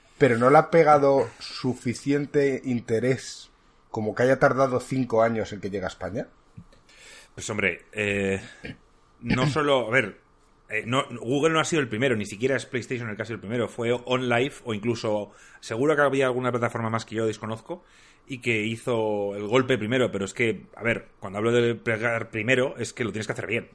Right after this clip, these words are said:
Speaker 2: si no,
Speaker 1: Vale.
Speaker 2: poco, poco, poca utilidad tienes. Entonces OnLive vendió algo que en esta época, sobre todo a Joaquín, le entusiasmó y que finalmente, pues, eh, no, no pudo prometer todo lo que, no pudo darnos todo lo que prometía.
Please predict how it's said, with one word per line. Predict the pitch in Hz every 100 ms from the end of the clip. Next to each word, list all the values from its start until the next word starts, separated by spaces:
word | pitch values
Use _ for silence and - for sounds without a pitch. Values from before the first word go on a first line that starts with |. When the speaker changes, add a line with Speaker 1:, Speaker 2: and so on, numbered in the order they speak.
| _ - - - -
Speaker 2:
si | - 101
no, | 98 110 113 110
Speaker 1:
Vale. | 107 101 87 - - - _
Speaker 2:
poco, | 127 120 123 113 101
poco, | 120 117 120 117 110
poca | 107 117
utilidad | 127 123 117 101
tienes. | 113 120 95 -
Entonces | 95 113 110 135
OnLive | 139 127 110 98 - _ _ _ _ _ -
vendió | 104 101 104 131 131
algo | 143 139 185 - _
que | - 107 101
en | 98 98 98 107
esta | 113 - 131
época, | 127 131 101 92 98 - -
sobre | - 110 98
todo | 110
a | 113
Joaquín, | 120 120 123
le | 101
entusiasmó | 95 95 95 92 131 165 - _ - - - _ -
y |
que | 123 113
finalmente, | 113 117 127 123 147
pues, | 123 - - 113
eh, | 101 92
no, | 92 95 101 101 95 87 80 - _
no | 98 98
pudo | 104 107 101 98 95
prometer | 101 95 98 113 110
todo | 107 104 104
lo | 107
que, | 101 95 87 87
no | 95
pudo | 104 104
darnos | 104 110 113 113
todo | 107 104
lo | 107
que | 107
prometía. | 95 85 101